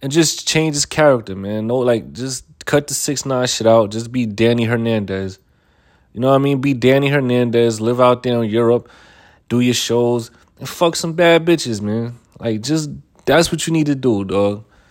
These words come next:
That's what you need to do. But like I was saying, I hope all the kids out there, all the young teenagers, maybe early twenties, who,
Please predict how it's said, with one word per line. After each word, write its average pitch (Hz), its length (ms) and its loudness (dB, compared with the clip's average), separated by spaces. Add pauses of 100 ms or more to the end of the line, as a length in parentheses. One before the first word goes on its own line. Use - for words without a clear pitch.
(240)
That's 143 220 0
what 135 120 -6
you 139 60 -6
need 135 120 -2
to 120 60 -4
do. 110 220 0
But 95 340 0
like 135 200 4
I 143 80 8
was 131 140 4
saying, 123 160 2
I 135 60 6
hope 160 140 4
all 147 100 4
the 120 60 2
kids 127 400 0
out 127 220 2
there, 127 280 -2 (500)
all 123 160 -2
the 113 80 0
young 123 500 0
teenagers, 123 800 -2
maybe 117 600 -4
early 127 280 2
twenties, 120 460 -4
who, 110 240 -4